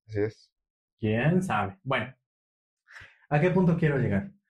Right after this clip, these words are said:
Speaker 2: Eh, primero que yo no sé si de verdad sea, este, labor de la gobernadora andarse paseando por la República, paseando el trofeo. Yo más bien, yo si fuera el, el organizador del evento, pues yo soy el que me, el que me ando paseando con el trofeo para todos,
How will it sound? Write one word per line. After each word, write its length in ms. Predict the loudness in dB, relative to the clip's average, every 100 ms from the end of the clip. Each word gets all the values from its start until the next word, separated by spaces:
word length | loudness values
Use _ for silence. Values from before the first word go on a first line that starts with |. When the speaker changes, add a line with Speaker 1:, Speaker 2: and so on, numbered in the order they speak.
| _ _ _ _
Speaker 2:
Eh, 540 | 0 2 4 4 4 2
primero 400 | 0 2 4 2
que 140 | 2
yo 100 | 0
no 120 | 0 -2
sé 180 | -2
si 140 | 0 2
de 80 | 2
verdad 320 | 2 0 -2
sea, 680 | -2 0 2 0 0 0 0
este, 460 | -2 -8 _ -4
labor 300 | -2 0 0
de 80 | 0
la 80 | 0
gobernadora 520 | 0 0 0 2 2
andarse 300 | 2 -2 -4
paseando 380 | -6 -6 -6 -6
por 100 | -6
la 100 | -8
República, 480 | -8 -8 -8 -8 -10
paseando 400 | -12 -6 -2 0
el 160 | -2 -6
trofeo. 420 | -6 -2 0 -2
Yo 160 | -8
más 180 | -8 -6
bien, 220 | -4 -2
yo 100 | -2 -4
si 120 | -6
fuera 220 | -2 0
el, 260 | 0 0 -6 _ _ _ -4
el 100 | -2
organizador 560 | -2 -2 0 2 2
del 160 | 4 4
evento, 280 | 6 6 4
pues 120 | 2
yo 80 | -4
soy 180 | -8 -8
el 120 | -8
que 120 | -12 -18
me, 220 | -16 -16 -16 -18 _ _ _ _
el 100 | -6
que 80 | 0
me 100 | 2
ando 180 | 2 2
paseando 480 | -2 -2 0 0
con 240 | 0 0 0
el 160 | 0
trofeo 420 | -2 -2 0 0 0
para 260 | -2 -2
todos, 380 | 0 0 0 -4